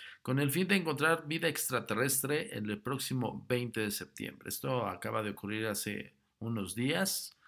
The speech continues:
Y pues bueno, todo lo que comenzó siendo una broma tomó fuerza a través de las redes sociales. Organizadores de la megamarcha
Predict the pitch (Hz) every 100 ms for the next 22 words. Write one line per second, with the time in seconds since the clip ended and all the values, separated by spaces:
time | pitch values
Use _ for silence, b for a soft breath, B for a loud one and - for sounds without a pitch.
0 | B B B B B _ 117 117 123 135
1 | 131 131 156 160 117 107 120 120 113 -
2 | 160 - - 151 147 143 123 107 147 190
3 | 190 214 202 131 127 127 - 143 147 -
4 | 131 113 113 123 120 117 110 101 127 117
5 | - 101 - 143 127 113 - 110 107 104
6 | 107 113 139 131 113 104 104 101 101 123
7 | 135 - 143 151